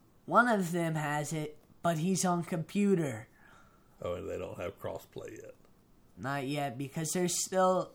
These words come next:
Speaker 1: an update ahead of us, three months.
Speaker 2: So it's been on P C for three months?
Speaker 1: I'm pretty sure.
Speaker 2: So maybe that's how he has a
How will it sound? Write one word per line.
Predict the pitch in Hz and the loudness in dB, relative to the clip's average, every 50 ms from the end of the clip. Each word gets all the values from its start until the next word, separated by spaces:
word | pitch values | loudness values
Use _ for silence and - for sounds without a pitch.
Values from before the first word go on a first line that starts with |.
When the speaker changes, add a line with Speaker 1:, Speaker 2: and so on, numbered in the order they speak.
| - | -8
Speaker 1:
an | - 170 170 | -4 0 2
update | 160 127 151 175 175 - 156 165 160 160 151 - - | 4 6 6 4 4 2 -2 -2 -2 -2 -4 -4 -2
ahead | 139 147 147 156 160 160 | -2 0 2 2 2 2
of | 160 147 143 | 2 0 0
us, | 139 131 131 120 - - - - - - | -2 -4 -4 -6 -10 -14 -14 -16 -16 -10
three | - 160 160 | -6 -4 -4
months. | 156 151 151 151 143 131 117 - - - - - _ _ _ _ - - - _ _ - - - - - - - - - - - | -4 -2 -4 -4 -4 -6 -8 -14 -20 -20 -20 -20 _ _ _ _ -20 -20 -20 _ _ -20 -20 -18 -12 -12 -10 -10 -10 -10 -10 -12
Speaker 2:
So | - - - 113 104 101 | -10 0 2 2 2 2
it's | 101 104 | 0 0
been | 110 120 120 120 | 0 2 2 4
on | 117 113 107 | 4 2 0
P | - - 120 110 | 0 0 0 0
C | 110 - - 131 127 135 | 0 0 0 0 0 0
for | 127 - 127 | 0 -2 -6
three | 120 - 135 131 131 | -4 -2 0 0 0
months? | 131 139 143 147 - - - - - - - - - - - - - - - _ - | 2 2 0 -2 -2 -6 -10 -16 -18 -18 -20 -20 -20 -20 -20 -20 -20 -20 -20 _ -20
Speaker 1:
I'm | - - | -20 -16
pretty | - - 117 127 127 123 120 | -10 -8 -6 -6 -4 -6 -6
sure. | 113 - - 117 117 117 107 - - _ - _ _ - _ _ _ _ _ - - _ _ _ - - - | -6 -8 -10 -8 -8 -8 -10 -12 -16 _ -20 _ _ -20 _ _ _ _ _ -20 -20 _ _ _ -20 -18 -14
Speaker 2:
So | - - 95 | -12 -8 -2
maybe | 101 104 110 110 104 | -2 0 0 0 0
that's | 104 113 120 127 117 - - - | 2 4 4 4 2 0 -4 -6
how | - 104 95 90 | -4 -2 -2 -2
he | 90 107 101 98 | -2 -4 -4 -4
has | 101 101 95 95 98 - | -4 -2 -2 -2 -4 -6
a | 101 98 92 90 87 87 95 | -8 -8 -8 -6 -8 -8 -10